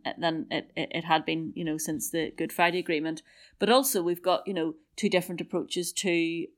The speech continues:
to handling the current pandemic. So, you know, there,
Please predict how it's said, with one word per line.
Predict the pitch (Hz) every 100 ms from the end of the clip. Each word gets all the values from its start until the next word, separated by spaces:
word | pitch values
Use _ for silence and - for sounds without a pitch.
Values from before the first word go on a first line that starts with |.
| _ -
to | 170
handling | 165 170 175 170
the |
current | 170 175 170 -
pandemic. | 170 175 220 220 - -
So, | 165 160 156
you | 170
know, | 156
there, | 160